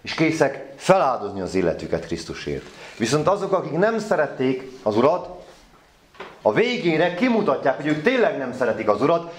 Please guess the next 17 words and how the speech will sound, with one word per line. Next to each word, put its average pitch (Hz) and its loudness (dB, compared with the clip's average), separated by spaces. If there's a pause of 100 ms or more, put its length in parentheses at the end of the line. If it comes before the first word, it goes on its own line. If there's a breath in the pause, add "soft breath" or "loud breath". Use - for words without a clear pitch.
és 131 0
elkezdik 170 2
átkozni, 208 0
elkezdik 135 -2
káromolni, 202 0
elkezdenek 175 2
nyíltan 247 2
lázadni 143 0
az 110 0
Isten 107 0
ellen. 82 -2 (300 loud breath)
Lehet, 220 4
hogy 175 -6
most 202 0
még 175 2
nem 202 2
mersz 175 -2